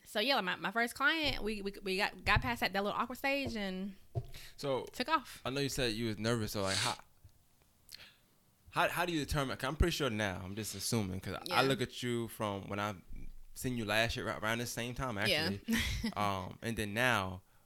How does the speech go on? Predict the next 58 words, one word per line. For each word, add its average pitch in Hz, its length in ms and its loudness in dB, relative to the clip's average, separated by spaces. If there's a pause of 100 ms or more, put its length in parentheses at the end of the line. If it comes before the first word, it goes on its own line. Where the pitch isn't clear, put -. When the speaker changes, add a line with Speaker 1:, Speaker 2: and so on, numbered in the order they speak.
(160)
Speaker 2:
uh, 95 320 0 (220)
it's, 95 200 -6
it's 107 120 -6
different. 113 480 0
You 104 260 -8
got 104 180 0
more 110 160 -2
clients, 104 560 -4
uh, 180 40 -4
Speaker 1:
Yeah. 190 260 2
Speaker 2:
way 131 100 4
more 120 160 0
videos 107 400 0
now. 98 180 -4
It's 101 100 -8
like 95 280 -4 (240)
your 107 120 -2
whole 113 140 4
story 123 360 2
to 104 40 -4
be 101 160 -4
work 104 180 -2
out 95 300 -4
stuff. 95 300 -6
You 98 60 -6
know 101 80 -2
what 101 60 -2
I'm 95 40 -8
saying? 104 220 -2
I'm, 131 200 2
I'm, 147 200 2
I'd 127 160 0
be 139 60 2
happy 143 260 2
for 107 180 0
you. 104 100 0
Speaker 1:
Yeah. 175 300 0 (260)
Speaker 2:
But 123 140 6
I'm 123 100 4
pretty 135 200 6
sure 127 160 2
now 120 200 4
that 104 140 0
the - 60 -8
price 120 280 4
is 104 60 -8
a - 20 -6
little 107 180 0
different 101 360 -2
as 95 60 -4
well. 101 280 2
Speaker 1:
Oh, - 40 2
Speaker 2:
Like, 466 120 4
Speaker 1:
yeah. - 140 4
Speaker 2:
you - 60 4
done, 202 240 -2
you 107 80 -4
done, - 100 -2